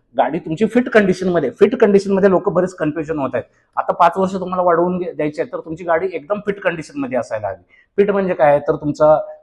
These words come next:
आरसे व्यवस्थित पाहिजे, इंडिकेटर व्यवस्थित पाहिजे, ब्रेक लाईट व्यवस्थित पाहिजे, पीयूसी व्यवस्थित पाहिजे,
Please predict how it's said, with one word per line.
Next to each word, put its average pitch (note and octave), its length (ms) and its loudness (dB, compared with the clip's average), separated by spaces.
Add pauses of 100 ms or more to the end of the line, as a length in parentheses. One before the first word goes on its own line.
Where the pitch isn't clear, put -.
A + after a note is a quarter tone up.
आरसे C3 240 -2
व्यवस्थित D3+ 300 0
पाहिजे, C#3+ 280 -2
इंडिकेटर D3 360 2
व्यवस्थित D3 280 2
पाहिजे, C#3 220 4
ब्रेक B2+ 280 -6
लाईट F3 180 2
व्यवस्थित D#3+ 320 2
पाहिजे, C#3 420 0 (480)
पीयूसी A3+ 280 4
व्यवस्थित E3+ 340 4
पाहिजे, C#3+ 420 2